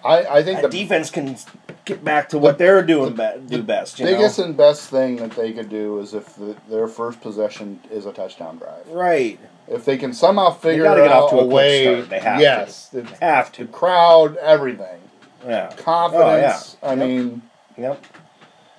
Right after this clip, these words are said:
Speaker 2: I don't know. I just, I think Montgomery could maybe have a huge game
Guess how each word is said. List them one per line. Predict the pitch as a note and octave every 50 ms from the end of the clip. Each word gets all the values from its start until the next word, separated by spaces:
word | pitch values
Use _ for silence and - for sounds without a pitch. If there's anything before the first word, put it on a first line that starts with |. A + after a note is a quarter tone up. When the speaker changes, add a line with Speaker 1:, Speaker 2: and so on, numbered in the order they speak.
| _ _ -
Speaker 2:
I | - B2+
don't | C3 C3+ C3+
know. | A#2+ G#2
I | F#2+ G#2+
just, | G#2 G2+ C3 C3 - - - - _ - - - - -
I | G2+ F#2+
think | - _ E3+ F#3 F3
Montgomery | B2 A#2 G#2+ G#2 A2 A#2+ C#3 D3+ D3+ C#3+
could | - B2+ G2 F#2+ - -
maybe | G#2+ G#2+ A#2 C3 D3+ E3 E3+ D3+ C3+ A2 G2+
have | A2 G2+ G2+ F#2
a | F2+ E2+
huge | - A2+ C3+ D#3 D3 C#3
game | C3 A#2 A2+ A2+ A2+ A2 A2+ A2+ A#2 A#2